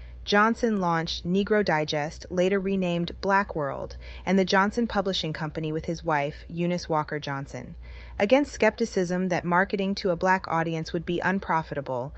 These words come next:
the first issue sold about three thousand copies and grew to fifty thousand within a year. It reproduced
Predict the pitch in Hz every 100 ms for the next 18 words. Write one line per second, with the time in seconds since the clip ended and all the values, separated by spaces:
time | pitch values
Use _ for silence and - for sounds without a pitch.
0 | - - - 196 233 233 - 180 - 165
1 | - 165 165 165 151 - - 208 214 180
2 | 170 160 - 156 147 139 147 - 185 196
3 | 196 196 196 - 240 - 202 175 151 151
4 | 160 165 160 156 160 196 151 113 - -
5 | - - 233 233 294 302 254 247 -